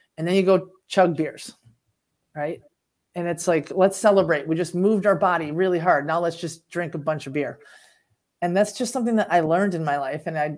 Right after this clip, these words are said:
I never really stopped it. I just became more fancy and drank red wine instead. Um, and so there's times throughout my life that I just felt like I needed to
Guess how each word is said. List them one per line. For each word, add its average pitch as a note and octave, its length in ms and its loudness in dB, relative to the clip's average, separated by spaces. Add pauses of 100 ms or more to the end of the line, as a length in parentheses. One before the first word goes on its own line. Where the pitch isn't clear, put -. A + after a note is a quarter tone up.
(120)
I E3 60 -6
never F3 300 -2
really F3 240 -2
stopped - 840 -16
it. - 160 -16 (200)
I E3+ 60 -8
just E3 320 -6
became E3 400 -6
more D3+ 180 -4
fancy D3+ 680 -12
and C3+ 180 -16
drank C#3 260 -8
red D3+ 260 0
wine D3+ 340 -4
instead. C3 440 -6 (2000)
Um, D3+ 380 -4 (680)
and G#3+ 120 4
so A3+ 80 2
there's B3 200 4
times C#4 320 -2
throughout A#3 200 4
my F#3+ 120 4
life F3 280 6
that D#3+ 100 4
I D#3 60 4
just D3+ 220 -4
felt D3+ 220 4
like D#3+ 180 2
I D#3+ 60 2
needed D#3 420 -4
to C#3+ 180 -6